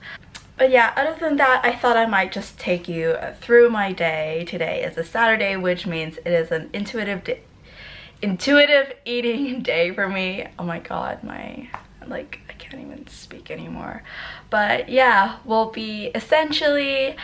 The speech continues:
um, celebrating Mother's Day today with a, like, a really nice dinner with the family at home,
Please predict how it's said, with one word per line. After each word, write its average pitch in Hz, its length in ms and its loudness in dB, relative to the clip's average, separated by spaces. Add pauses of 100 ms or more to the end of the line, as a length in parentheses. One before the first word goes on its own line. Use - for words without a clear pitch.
(300)
um, 202 600 2 (220)
celebrating 214 880 0
Mother's 190 480 0
Day - 260 -6
today 180 380 -6
with 170 200 -4
a, 175 60 -4
like, 175 240 -6
a 107 60 -4
really 170 300 0
nice 170 340 -6
dinner 170 300 -8
with 170 160 -8
the 165 80 -10
family - 480 -10
at - 200 -6
home, 180 440 -4